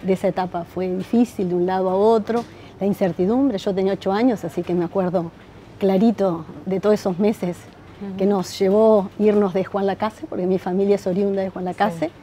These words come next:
Speaker 1: cruzar de Colonia a Buenos Aires, de Buenos Aires estar unos meses, después estar en Lima. En esa etapa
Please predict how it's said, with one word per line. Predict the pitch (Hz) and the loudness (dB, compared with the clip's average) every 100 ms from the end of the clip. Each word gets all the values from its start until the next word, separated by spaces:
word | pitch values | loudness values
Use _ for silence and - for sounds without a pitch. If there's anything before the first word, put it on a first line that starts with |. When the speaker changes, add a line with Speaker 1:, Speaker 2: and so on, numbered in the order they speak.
| - - - - - | -20 -20 -20 -20 -14
Speaker 1:
cruzar | - 202 - 208 202 | -4 -4 0 2 2
de | 202 | 2
Colonia | 196 196 202 202 | 2 2 4 2
a | |
Buenos | 196 196 190 | 0 -2 0
Aires, | 233 254 269 302 320 - | 2 4 2 0 -2 -8
de | 190 | -8
Buenos | 180 180 180 | -6 -6 -4
Aires | 202 208 185 | 0 2 0
estar | 185 190 | -2 -2
unos | 190 196 | -2 -2
meses, | 180 202 202 240 262 - - - - - | 0 -2 0 -4 -4 -10 -20 -20 -20 -16
después | - 196 190 | -6 -4 -4
estar | 180 202 | -2 0
en | 202 214 | 2 4
Lima. | 240 262 302 320 - | 4 4 4 0 -4
En | 185 | -8
esa | 165 180 | -6 -6
etapa | 190 185 190 | -6 -4 -4